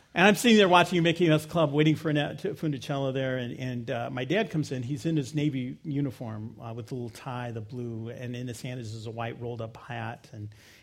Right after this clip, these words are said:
and a brown paper bag. He's standing in the doorway with my two sisters, sisters sitting on the couch. I was sitting on the floor, mainly because it was my responsibility to be the channel changer. We didn't have remotes. We had to get up and change the channel.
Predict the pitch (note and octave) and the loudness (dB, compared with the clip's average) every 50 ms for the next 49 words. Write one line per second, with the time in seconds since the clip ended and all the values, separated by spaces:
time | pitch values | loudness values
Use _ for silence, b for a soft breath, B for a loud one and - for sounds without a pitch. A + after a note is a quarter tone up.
0 | B - C#3 A#2+ A#2+ A#2 A2+ - - A#2 A2 G#2+ B2+ A#2+ A#2+ C3 C3+ C3 A2+ - | B -10 -8 -8 -6 -6 -6 -8 -8 -8 -10 -8 -8 -8 -6 -6 -6 -6 -6 -8
1 | B2+ A#2+ C3 B2 A2+ A#2+ A2+ G#2+ G#2+ G#2 G#2 G#2 - - _ _ _ _ _ _ | -8 -8 -8 -8 -6 -6 -6 -4 -6 -6 -8 -12 -16 -20 _ _ _ _ _ _
2 | b b b b b b b - D#3+ - - A3 A#3 B3 A#3+ G#3+ F#3+ F3+ E3 C3 | b b b b b b b -8 -6 2 4 4 4 4 2 2 2 2 2 4
3 | E3 E3 E3 D3+ C#3+ D3+ C#3+ C3 C#3 C3+ - D#3+ C3+ A#2+ - F3 E3 - - E3 | 4 4 4 4 4 2 2 2 -2 -2 -2 -4 -4 -4 -4 -6 -6 -4 -4 -4
4 | C3+ C#3+ C#3+ - - - - - F3+ D3 - E3 D3+ - - F3 D#3 D3 C#3+ C#3 | -4 -4 -6 -8 -10 -10 -10 -10 -8 -8 -8 -8 -6 -4 -2 -2 0 0 -2 -2
5 | B2+ B2 - - D3 C#3+ C#3+ C#3+ C#3 - - C#3+ C3 - - - D#3 C#3 C3 B2+ | -4 -6 -2 -2 0 0 0 -2 -4 -6 -6 -6 -6 -6 -4 -4 -4 -2 -4 -4
6 | B2 A#2+ A2 - - F#3+ E3 D#3+ D3+ C#3+ D#3 E3+ F3 E3 D3+ A#2+ A2+ D3+ C#3 A#2+ | -6 -6 -8 -4 0 2 4 4 4 4 2 2 2 0 -2 -2 -2 -4 -4 -4
7 | - C3+ A#2 G#2+ D3 C#3+ D#3 D3+ C3+ - - C#3+ C3 A#2 - B2+ C3+ B2+ B2 A#2+ | -6 -8 -6 -4 -2 -2 -2 -2 -4 -4 -6 -6 -8 -8 -8 -8 -8 -6 -6 -6
8 | A2+ A2 A2+ A#2 A2 A2+ B2 A2 A#2+ G#2+ - - D3+ C#3+ C3 A2+ G2+ - - G#2+ | -6 -8 -8 -8 -8 -8 -8 -8 -8 -10 -6 -4 -4 -4 -4 -6 -8 -10 -12 -14
9 | G2+ G2 - - G2 - _ _ B B B B B B B B B - C#3 B2 | -14 -16 -18 -20 -20 -20 _ _ B B B B B B B B B -14 -12 -10
10 | A2+ B2+ A#2+ A#2 B2+ B2 A#2 A#2+ B2+ D3 F3 F#3 E3+ D#3 - - - D3+ B2 B2+ | -8 -6 -6 -6 -6 -6 -6 -4 -2 0 0 0 -2 -4 -6 -6 -6 -4 -4 -4
11 | A#2+ A#2 A2 A#2+ A#2+ A#2+ A#2+ A#2 - C3 A2+ A2 - - B2+ A#2 A2+ G#2 - - | -4 -4 -4 -4 -2 -2 -4 -4 -6 -8 -8 -8 -8 -8 -8 -8 -10 -10 -12 -12
12 | - - C#3+ C3 B2 G#2+ G2 | -10 -8 -8 -6 -8 -8 -12